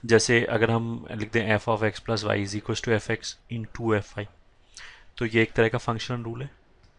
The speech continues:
ठीक है। थ्योरी वगैरह as such कुछ है नहीं इसमें, एग्जांपल ले लेते हैं,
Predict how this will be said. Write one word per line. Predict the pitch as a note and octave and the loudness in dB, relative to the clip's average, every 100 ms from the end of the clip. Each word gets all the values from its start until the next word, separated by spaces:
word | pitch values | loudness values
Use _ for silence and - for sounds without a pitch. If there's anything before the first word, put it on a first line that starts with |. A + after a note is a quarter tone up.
| _ _ - | _ _ -14
ठीक | - C3+ | -10 -10
है। | A#2+ - - - - - - - - - _ - _ - | -10 -16 -20 -20 -20 -20 -20 -20 -20 -20 _ -20 _ -6
थ्योरी | - B2+ A#2+ C3 | 0 0 2 0
वगैरह | B2+ A#2+ A#2 A#2+ A2+ | 0 4 4 4 0
as | A2 A#2+ | 0 -2
such | - - - - - _ _ _ _ _ _ _ _ _ _ _ _ _ _ | -4 -6 -8 -10 -20 _ _ _ _ _ _ _ _ _ _ _ _ _ _
कुछ | A#2+ - | -6 -2
है | A#2 | -2
नहीं | A2 B2+ | -2 -4
इसमें, | B2 A#2+ A2+ - _ _ - - - - _ - - | -8 -10 -12 -12 _ _ -20 -20 -20 -20 _ -14 -8
एग्जांपल | A2 - A2 A2+ B2+ | -2 4 4 6 4
ले | A#2 | 4
लेते | A2+ - | 2 0
हैं, | A#2+ A2 | -4 -4